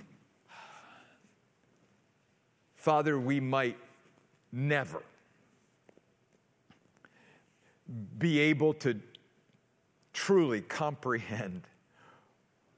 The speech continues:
or wrap our minds around the fact that the God who is transcendent above all that you've created,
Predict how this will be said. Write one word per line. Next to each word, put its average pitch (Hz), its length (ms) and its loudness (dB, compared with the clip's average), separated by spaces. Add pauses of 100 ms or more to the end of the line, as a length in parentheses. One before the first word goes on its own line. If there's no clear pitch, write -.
(200)
or 123 160 2
wrap 143 360 2
our 131 180 4
minds 120 440 0
around 107 400 0
the 101 100 -2
fact - 480 -4
that 104 240 0 (1700)
the 120 80 -2
God 147 640 2 (1400)
who 127 160 2
is 110 140 -2
transcendent 135 1000 -2 (520)
above 139 580 2
all 151 480 4
that 131 220 -2 (580)
you've 131 240 -6
created, 107 540 -4